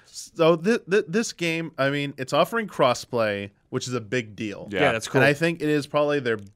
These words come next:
Speaker 1: biggest
Speaker 3: Crossplay, cross-save.
Speaker 1: Yeah, cross-save, cross-play are a big advantage over
Speaker 3: Monster
Speaker 1: Monster
Speaker 3: Hunter.
Speaker 1: Hunter World.
Speaker 3: Yeah,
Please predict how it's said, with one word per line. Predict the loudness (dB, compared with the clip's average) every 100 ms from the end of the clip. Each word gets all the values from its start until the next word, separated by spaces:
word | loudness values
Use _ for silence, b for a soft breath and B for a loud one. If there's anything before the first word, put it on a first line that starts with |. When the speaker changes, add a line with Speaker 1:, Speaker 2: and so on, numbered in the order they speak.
| _
Speaker 1:
biggest | -4 -4 -4 -6 -10 -16 _ _
Speaker 3:
Crossplay, | -6 -2 0 0
cross-save. | 0 -2 -2 -4 -4 -8
Speaker 1:
Yeah, | 0 0 0 -6 -20 _ _ _
cross-save, | -2 0 2 2 0 -2
cross-play | 0 2 2 -2 -2 -2 -2 -6 _
are | 0 2 -2
a |
big | -6 -6 -2 -2 -4 -8 -12
advantage | -14 -10 -8 -8 -6 -8 -8 -8
over | -6 -4 -4 -4 -6
Speaker 3:
Monster | -8 -8 -4
Speaker 1:
Monster | -2 -2 -2
Speaker 3:
Hunter. | -2
Speaker 1:
Hunter | -4 -4
World. | -6 -8
Speaker 3:
Yeah, | -8 -8